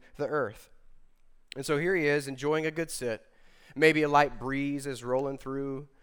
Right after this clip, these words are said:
right? He's in the shade. And all guys know, like, when you're sitting in a chair, it's been a long day of work, and you're sitting there, and the temperature's just right. It's not too hot.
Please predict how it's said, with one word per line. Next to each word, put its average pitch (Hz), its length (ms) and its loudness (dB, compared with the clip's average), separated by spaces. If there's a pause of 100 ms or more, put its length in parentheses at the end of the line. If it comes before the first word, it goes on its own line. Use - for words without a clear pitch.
(320)
right? 135 260 4
He's 127 140 -6
in 139 80 -6
the 135 80 -6
shade. 135 640 -2 (300)
And 135 280 -4
all 131 200 0
guys 135 340 2
know, 127 260 -2
like, 113 180 -4 (120)
when 117 180 -12
you're 131 220 -4
sitting 127 300 -8
in 131 100 -4
a 131 40 -8
chair, 120 380 -4
it's 113 120 -8
been 120 100 -8
a 113 60 -8
long 113 220 -6
day 113 240 -4
of 107 100 -10
work, 113 460 -8
and 104 120 -14
you're 101 140 -12
sitting 117 320 -12
there, 113 400 -6 (240)
and 104 240 -8 (100)
the 107 120 -10 (140)
temperature's 120 420 -12
just - 280 -14
right. 113 380 -2
It's - 160 -16
not 117 180 -8
too - 140 -12
hot. 113 360 0